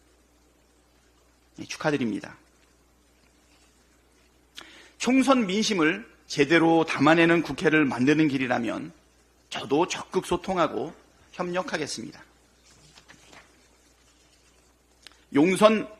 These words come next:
대통령실 눈치 보는 원내대표가 아니라 국민 눈치 보는 원내대표가 되기를 기대합니다. 집권여당 원내대표로서 한계 상황에 몰린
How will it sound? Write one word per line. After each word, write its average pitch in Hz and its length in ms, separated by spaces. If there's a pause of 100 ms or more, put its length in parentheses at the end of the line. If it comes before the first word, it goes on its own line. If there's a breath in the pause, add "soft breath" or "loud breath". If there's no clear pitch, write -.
(180)
대통령실 196 760
눈치 151 280
보는 143 340 (720)
원내대표가 135 1000 (200)
아니라 110 440 (920)
국민 160 520 (140)
눈치 156 340
보는 165 500
원내대표가 127 680
되기를 107 440 (600)
기대합니다. - 640 (1700 soft breath)
집권여당 208 720
원내대표로서 165 1040
한계 156 520
상황에 196 400
몰린 135 440